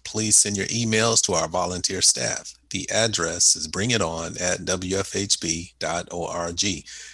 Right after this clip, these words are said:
We want to make sure we share any and everything affecting the African American community with our listening audience in Bloomington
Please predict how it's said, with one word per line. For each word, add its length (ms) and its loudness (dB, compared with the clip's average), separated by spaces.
We 580 0
want 200 0
to 40 -2
make 160 0
sure 200 2
we 160 0
share 260 4
any 220 -2
and 100 -4
everything 560 -2
affecting 640 -2
the 120 -4
African 360 -4
American 460 -4
community 480 -2
with 200 -4
our 160 -4
listening 400 2
audience 460 2
in 100 -10
Bloomington 540 -4